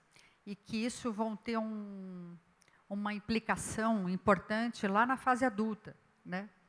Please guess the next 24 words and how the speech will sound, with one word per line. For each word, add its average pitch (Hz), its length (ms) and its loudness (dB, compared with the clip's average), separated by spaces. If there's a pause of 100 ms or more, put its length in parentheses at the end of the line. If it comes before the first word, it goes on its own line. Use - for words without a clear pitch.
(640)
Então, 277 500 -2
a - 60 -6
primeira 247 680 -2
necessidade 196 920 -2
aqui 208 360 -8
importante 190 640 -6
que - 100 -6
a 190 40 0
mãe 180 260 -4
deve 170 260 -6
suprir 233 640 -8 (200)
é 233 80 0
a 240 60 4
de 240 160 -4
segurança. 214 800 -4 (3750)
Então, 214 420 -6 (2000)
é 202 60 -4
importante 202 520 -2
que - 140 -6
ela 202 140 2
ofereça 190 520 0
um 196 140 2
amor 190 300 6
genuíno, 220 840 0